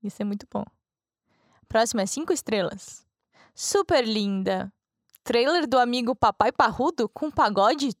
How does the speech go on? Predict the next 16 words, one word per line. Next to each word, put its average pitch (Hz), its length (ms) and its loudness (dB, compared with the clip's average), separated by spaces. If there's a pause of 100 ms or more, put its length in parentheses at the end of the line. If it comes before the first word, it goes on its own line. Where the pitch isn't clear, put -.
tudo 349 260 2
de 247 120 -2
bom 226 260 2
lá. 185 380 0 (420)
Hum, 233 420 -4 (140)
vamos 220 160 -4
lá 214 140 2
no 220 80 0
Papai 196 340 0
Parrudo, 202 720 0 (220)
o 214 100 -12
trailer 226 400 0
com 233 160 -4
pagode. 185 640 -2 (1500)
Próximo 302 420 0
é 302 140 2